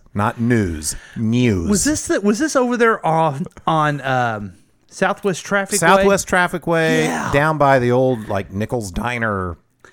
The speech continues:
Speaker 1: kinda
Speaker 2: And
Speaker 1: thing.
Speaker 2: he was, like, pretending like he was doing an audition for us, right?
Speaker 1: Yes.
Speaker 2: And then he would do, like, I can't, I don't know if I can do it here, but, like, echo. Echo, can you talk during echo? <laughs> Do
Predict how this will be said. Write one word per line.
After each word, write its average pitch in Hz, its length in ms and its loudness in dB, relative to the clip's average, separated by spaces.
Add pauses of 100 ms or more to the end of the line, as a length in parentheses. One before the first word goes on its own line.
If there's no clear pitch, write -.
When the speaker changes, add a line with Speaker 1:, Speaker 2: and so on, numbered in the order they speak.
(140)
Speaker 1:
kinda 104 200 -2
Speaker 2:
And 87 300 -2
Speaker 1:
thing. - 80 -
Speaker 2:
he 233 140 -2
was, 208 180 -4
like, - 400 -8
pretending 233 420 -4
like 208 160 -2
he 196 100 -4
was 170 140 -4
doing 165 240 -2
an 147 100 -4
audition 127 480 -4
for 104 300 -8
us, - 160 -12
right? 117 320 -4
Speaker 1:
Yes. - 600 0 (520)
Speaker 2:
And 175 160 0
then 202 140 0
he 185 100 0
would 147 180 -2
do, 196 160 -2
like, 165 220 -4 (160)
I 156 60 0
can't, 214 240 -2
I - 20 0
don't 220 80 2
know 214 60 4
if 180 100 -2
I 170 40 -2
can 147 100 -2
do 151 160 2
it 131 60 0
here, 120 120 -2
but, 123 160 -2
like, 123 240 -6
echo. 104 480 -2 (680)
Echo, 262 880 0
can 240 260 -6
you 240 100 -2
talk 262 360 0
during 254 340 0
echo? 226 1160 2
<laughs> - 400 -18
Do - 100 -8